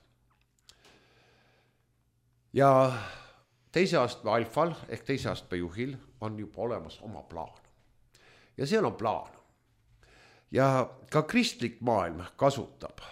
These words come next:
eh, linna, sest tegelikult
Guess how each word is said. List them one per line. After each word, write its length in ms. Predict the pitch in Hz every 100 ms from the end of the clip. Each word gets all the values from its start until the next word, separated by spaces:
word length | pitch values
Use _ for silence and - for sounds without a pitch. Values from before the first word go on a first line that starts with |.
| - _ _ _ _ _ -
eh, 260 | 101 104 101
linna, 560 | 127 135 98 69 - - - _ _ _ _ _ -
sest 420 | - 120 - - - - _ _ _ _ -
tegelikult 760 | 196 208 107 80 - 65 -